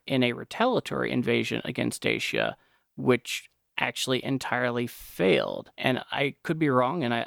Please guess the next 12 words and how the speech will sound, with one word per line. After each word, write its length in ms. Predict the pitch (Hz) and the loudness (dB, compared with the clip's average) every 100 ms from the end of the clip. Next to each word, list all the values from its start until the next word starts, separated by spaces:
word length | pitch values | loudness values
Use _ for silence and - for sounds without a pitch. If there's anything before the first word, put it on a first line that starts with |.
| - | -2
I 160 | 127 | -2
believe 320 | 127 135 160 165 | -2 -2 -2 2
they 140 | 139 | 0
actually 500 | 135 135 - 131 127 | 0 -4 -4 -2 -2
lost 540 | 123 123 120 123 - | 0 2 2 2 -4
their 260 | 147 120 123 | -2 0 0
legion's 640 | 143 135 127 123 120 - - | 2 2 4 4 2 -2 -4
standards 1040 | - - 123 151 170 50 50 - - - - _ _ _ - | -2 0 0 0 -2 -4 -8 -14 -12 -14 -14 _ _ _ 0
in, 300 | 139 123 117 | 2 2 0
in 180 | 147 131 | 0 2
this 180 | 120 - | 0 -4
fighting, 480 | - 120 113 110 | -2 -2 0 -6